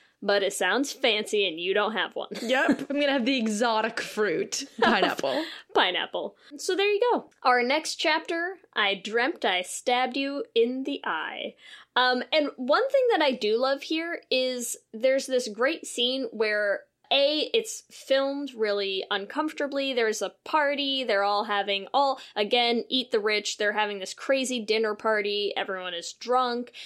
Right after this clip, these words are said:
Speaker 1: Abigail is, like, flirting with all these other dudes. Masham has obviously caught on to the fact that he has made a huge mistake as well. So he's just sort of sadly watching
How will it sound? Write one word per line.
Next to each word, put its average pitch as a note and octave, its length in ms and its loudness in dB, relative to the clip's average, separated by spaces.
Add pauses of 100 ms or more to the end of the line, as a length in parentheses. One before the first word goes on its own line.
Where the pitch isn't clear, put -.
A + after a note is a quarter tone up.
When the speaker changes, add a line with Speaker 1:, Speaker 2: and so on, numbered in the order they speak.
(260)
Speaker 1:
Abigail G#3 760 4
is, G3 480 0
like, F3 240 -2
flirting C#4+ 680 0
with A3+ 160 2
all G3 160 2
these G3+ 180 -2
other F#3+ 240 -2 (120)
dudes. C4+ 480 0
Masham B3+ 520 2
has B3+ 160 2
obviously A#3 460 0
caught A3+ 280 0
on A3+ 420 0
to A3+ 240 0
the A3+ 80 0
fact A3+ 260 0
that A3 160 -2
he A3+ 200 -2
has G#3+ 120 -4
made G#3+ 160 -4
a A3 60 -6
huge G#3+ 240 -6
mistake F#3+ 340 -6
as - 140 -12
well. B3+ 340 0 (380)
So G#3 220 -2
he's B3+ 280 -2
just A#3 240 0
sort A3+ 140 2
of G#3+ 80 -4
sadly G#3 720 0
watching A3+ 640 0